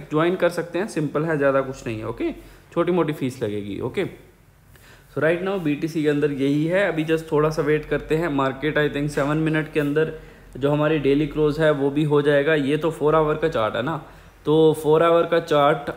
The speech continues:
अभी हमको अगर green candle देना start करता है तो यहाँ पे हम लोग long position build करेंगे।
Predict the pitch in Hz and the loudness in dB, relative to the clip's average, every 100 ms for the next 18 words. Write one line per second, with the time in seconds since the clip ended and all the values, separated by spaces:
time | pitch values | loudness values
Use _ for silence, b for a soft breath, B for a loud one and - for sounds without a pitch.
0 | - 131 151 165 156 156 160 156 156 147 | -6 -2 2 2 2 0 4 4 4 2
1 | 117 120 143 175 185 175 147 151 156 147 | 0 -2 0 0 2 2 4 4 2 2
2 | 147 147 147 151 143 135 143 135 147 123 | 2 2 -2 -2 -2 0 -2 0 0 0
3 | 139 135 131 151 156 165 160 139 151 151 | 0 -4 -2 -2 -2 -4 -4 -2 -2 -2
4 | - 127 135 160 160 160 156 165 156 156 | -6 -6 -2 -2 -2 -4 -4 -4 -2 -2
5 | 151 147 147 147 - | -2 -4 -2 -4 -6